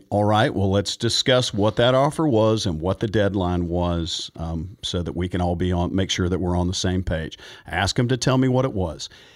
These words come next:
In that same conversation, once he tells me what the offer was, I'll then usually say to the defense counsel, "Counsel, is that what you understood the state's offer to be?" And the defense attorney will, nine times out of ten, say yes. And I'll say,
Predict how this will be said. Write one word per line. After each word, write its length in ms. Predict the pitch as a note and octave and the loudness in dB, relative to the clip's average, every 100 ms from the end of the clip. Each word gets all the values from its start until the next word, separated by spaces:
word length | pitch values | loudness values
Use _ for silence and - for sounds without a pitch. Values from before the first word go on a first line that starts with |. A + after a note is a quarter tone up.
| _ _ | _ _
In 200 | B2 B2+ | 2 6
that 240 | D3 D#3+ - | 6 4 2
same 300 | G3+ A3 G3+ | 0 0 2
conversation, 720 | C3+ A2 G2 - F#2+ - A2 | 2 4 2 2 2 4 4
once 200 | G2+ A2 | 4 2
he 100 | B2+ | 0
tells 320 | B2+ A#2+ B2 | 4 4 4
me 120 | A#2 | 4
what 180 | A2 G#2 | 4 2
the 140 | G#2+ D#2 | 0 2
offer 360 | G#2 B2+ C3+ | 2 2 0
was, 400 | F#2+ F2+ F2+ F2+ - | 2 2 2 0 0
I'll 160 | F#2 | 0
then 220 | F#2+ G#2+ | 2 4
usually 420 | A2 A2+ G#2+ G2+ F#2 | 4 4 4 2 0
say 260 | - G2 | 2 0
to 140 | - G#2+ | 2 0
the 100 | A#2 | 0
defense 380 | A#2+ C3+ - | -2 -2 -2
counsel, 440 | - G2 E2+ E2 D#2+ - - - | 0 0 0 -4 -6 -12 -20 -10
"Counsel, 400 | - A2+ A#2 A#2+ | 0 2 2 2
is 180 | G#2+ F#2+ | 2 2
that 220 | G#2+ A#2 | 4 4
what 260 | - A2+ - | 4 2 2
you 320 | G#2+ B2+ C#3+ | 4 6 6
understood 640 | B2 A2+ G2+ - G#2+ G2+ F#2 | 4 4 2 2 2 2 2
the 80 | |
state's 460 | F2+ - F2+ F2+ - | 0 0 0 0 -4
offer 440 | F2 E2+ - D#2 F2 - _ | -2 -2 -2 -6 -6 -10 _
to 180 | - G2 | -4 -4
be?" 320 | D#2 C#2 - _ - | -2 -8 -10 _ -6
And 300 | F2+ F2 F2+ | -4 -2 -2
the 60 | |
defense 380 | F2 F#2 F2 F2 | -2 -4 -4 -6
attorney 300 | - F#2+ F2+ | -2 0 2
will, 300 | F#2 G2 G2+ - | 2 2 0 -2
nine 280 | F#2+ A#2+ D#3 | 0 0 2
times 260 | D#3+ B2+ | 0 0
out 120 | A#2+ G#2+ | 0 0
of 60 | |
ten, 260 | - F2 F2 | -2 -2 -2
say 200 | - A2 | 0 0
yes. 440 | G#2 - - - - - - - - - | 0 -4 -8 -10 -10 -20 -20 -20 -12 0
And 140 | G#2 | 2
I'll 140 | G#2+ | 4
say, 580 | G#2 B2 A#2 A2 G#2+ G#2 | 4 4 6 6 2 0